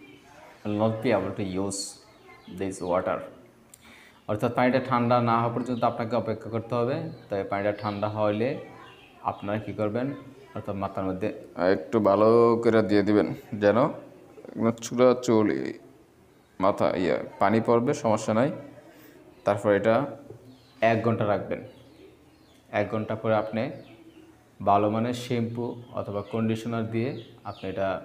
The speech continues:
গোসল করে ফেলবেন, মাথা পরিষ্কার করে ফেলবেন। এবার আপনি স-, তিন চার দিন পর পর এভাবে পাঁচ ছবার ব্যবহার করে দেখবেন, ইনশাল্লাহ আপনার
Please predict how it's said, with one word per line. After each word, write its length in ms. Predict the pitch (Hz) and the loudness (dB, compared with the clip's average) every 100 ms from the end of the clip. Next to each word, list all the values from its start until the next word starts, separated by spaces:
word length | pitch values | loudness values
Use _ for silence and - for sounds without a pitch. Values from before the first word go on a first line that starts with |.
| 107 | -10
গোসল 220 | 104 - | -10 -6
করে 180 | 101 101 | -6 -4
ফেলবেন, 400 | 107 101 110 151 - - - | -4 -4 -4 -6 -12 -20 -12
মাথা 240 | 98 98 95 - | -10 -8 -8 -6
পরিষ্কার 320 | 95 - 101 | -8 -8 -8
করে 160 | 101 | -6
ফেলবেন। 400 | 104 107 101 127 - - - - _ _ _ | -6 -6 -6 -8 -10 -20 -20 -20 _ _ _
এবার 200 | 120 120 117 | 2 4 4
আপনি 180 | 123 127 127 123 123 113 | 4 4 4 4 4 0
স-, 280 | - - - - | -4 -4 -4 -2
তিন 200 | 135 127 | 2 2
চার 180 | 123 127 | 4 2
দিন 120 | 131 123 | 2 0
পর 220 | 117 110 | 2 2
পর 180 | 127 120 | 0 2
এভাবে 640 | 117 113 113 110 110 - - - - - | 4 4 6 4 4 -6 -12 -20 -20 -6
পাঁচ 240 | 120 113 - | -2 -2 -2
ছবার 280 | 120 120 113 | 0 0 2
ব্যবহার 300 | 117 107 107 | 4 4 2
করে 200 | 110 104 | 0 0
দেখবেন, 380 | 110 104 117 | 0 0 -2
ইনশাল্লাহ 420 | 113 107 107 98 95 | -4 -6 -6 -4 -4
আপনার 260 | - 104 | -4 -8